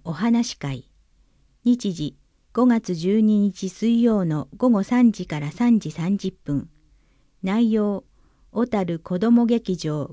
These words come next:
グーチョキパーによる絵本の読み聞かせや紙芝居など。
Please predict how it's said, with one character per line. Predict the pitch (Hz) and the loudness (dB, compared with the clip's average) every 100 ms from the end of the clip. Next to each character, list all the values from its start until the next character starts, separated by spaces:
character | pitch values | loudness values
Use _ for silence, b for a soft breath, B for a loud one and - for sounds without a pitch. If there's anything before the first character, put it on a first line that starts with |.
| 139 | -4
グ | 247 240 | 0 0
ー | |
チ | 240 | 0
ョ | 165 | -8
キ | - | -8
パ | - 202 | -4 -2
ー | |
に | 185 156 | -2 -2
よ | 147 | -4
る | 143 160 - _ | -6 -6 -10 _
絵 | - | -8
本 | 175 247 247 | -2 2 4
の | 202 170 | 2 0
読 | 151 | -2
み | 175 202 | -2 -2
聞 | - | -4
か | 196 | -8
せ | 196 180 | -4 -2
や | 175 160 - | -2 -6 -6
紙 | 180 226 | 0 2
芝 | 240 220 170 | 2 -2 -4
居 | 147 | -4
な | 143 151 | -6 -6
ど。 | 131 | -10